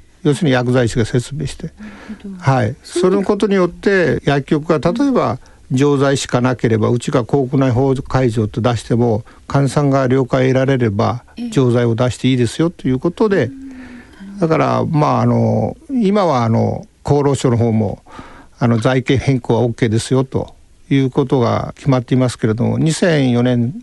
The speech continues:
Speaker 1: の時点ではそれが決まってなかったので、
Speaker 2: ええ。
Speaker 1: まあ、そういうことを言っていただく。要は、あの、マリアンナは口腔内包会場と出すんだけれども、うちが錠剤で患者さんが錠剤でいいと言った場合はそれでいいですかということで、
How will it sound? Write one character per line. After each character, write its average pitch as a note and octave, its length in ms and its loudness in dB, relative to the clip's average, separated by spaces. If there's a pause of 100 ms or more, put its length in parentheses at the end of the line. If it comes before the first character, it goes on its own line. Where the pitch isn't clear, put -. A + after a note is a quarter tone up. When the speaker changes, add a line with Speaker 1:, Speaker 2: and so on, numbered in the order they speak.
(140)
Speaker 1:
の C3 180 0 (200)
時 B2 160 0
点 B2 200 2
で A#2 100 2
は A2+ 180 0
そ - 120 -2
れ D3+ 80 2
が C#3+ 100 2
決 - 120 -4
ま C#3 100 2
っ C3 40 -2
て C#3 100 -4
な C#3 120 2
か A#2+ 120 -2
っ A2+ 40 -4
た - 160 -6
の A2+ 140 -2
で、 A#2+ 220 -4 (140)
Speaker 2:
え - 20 -14
え。 - 20 -12 (500)
Speaker 1:
ま G#3 100 4
あ、 E3 40 2
そ A#3 300 -2
う B3 40 2
い A#3+ 40 2
う A#3 60 -2
こ A#3 140 0
と F#3 200 2
を A#2 60 2
言 A#2+ 120 0
っ - 20 -6
て - 140 0
い A#2+ 60 2
た A#2 120 0
だ A2 100 0
く。 - 200 -8
要 E3+ 220 2
は、 G#2+ 320 -2 (300)
あ A#2+ 140 0
の、 B2+ 260 -4
マ F3+ 320 0
リ C3+ 80 2
ア D3 60 2
ン E3 60 2
ナ F3 80 2
は B2+ 100 0
口 B2 220 0
腔 A#2+ 140 -2
内 B2 120 2
包 A2 180 0
会 B2 200 0
場 A2+ 100 -4
と A2+ 120 -8
出 A#2 120 0
す C3+ 140 -4
ん B2+ 60 2
だ G#2+ 120 0
け A2+ 100 -4
れ A2 100 -2
ど A#2 140 -2
も、 B2+ 280 -2 (340)
う D3 80 0
ち - 120 -4
が C#3 120 2
錠 A#2+ 240 2
剤 A#2 180 2
で A#2+ 100 0
患 B2 240 0
者 A#2 60 -4
さ D#3+ 80 2
ん D3+ 80 2
が A#2 260 0
錠 A#2 220 2
剤 A#2 180 2
で A#2+ 60 0
い C#3+ 60 0
い D#3+ 60 -4
と - 120 -2
言 B2 100 2
っ - 20 -18
た B2 140 0
場 A#2+ 140 2
合 A2+ 40 2
は A2 100 2
そ - 120 -4
れ B2+ 80 2
で C3+ 100 0
い D#3+ 40 2
い E3 40 0
で D3+ 100 -4
す - 100 -8
か F3 140 0
と - 180 -4
い A2+ 40 2
う A2+ 60 0
こ B2+ 100 -4
と A#2 140 -2
で、 A2 220 -2